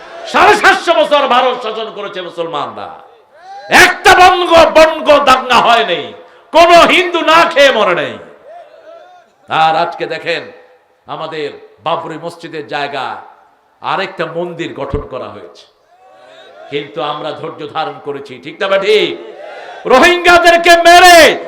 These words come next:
বাংলাদেশে ঢুকানো হয়েছে কত লাখ, কত লাখ? এগারো লাখ। কয় বছর হলো?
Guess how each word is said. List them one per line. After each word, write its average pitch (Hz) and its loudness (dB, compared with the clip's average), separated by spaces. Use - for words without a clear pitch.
বাংলাদেশে 330 2
ঢুকানো 302 2
হয়েছে 277 4
কত 262 0
লাখ, 247 4
কত 214 0
লাখ? 269 6
এগারো 165 -6
লাখ। 147 -6
কয় 175 -2
বছর 196 -6
হলো? - -10